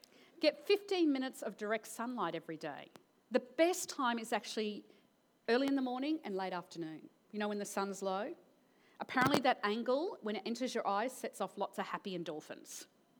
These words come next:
Yeah? That's why the weird people who jog in the morning look happy.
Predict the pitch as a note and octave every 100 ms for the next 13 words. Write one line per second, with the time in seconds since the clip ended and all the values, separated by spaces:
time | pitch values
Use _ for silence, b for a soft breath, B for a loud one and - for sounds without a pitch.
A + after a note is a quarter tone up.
0 | _ _ _ _ F#3+ A#3 D#4 - - A3
1 | B3+ B3 G#3 A3+ A#3 A#3 G#3+ G#3 G3 F#3+
2 | F#3+ F3+ F3 E3+ E3 - - A2+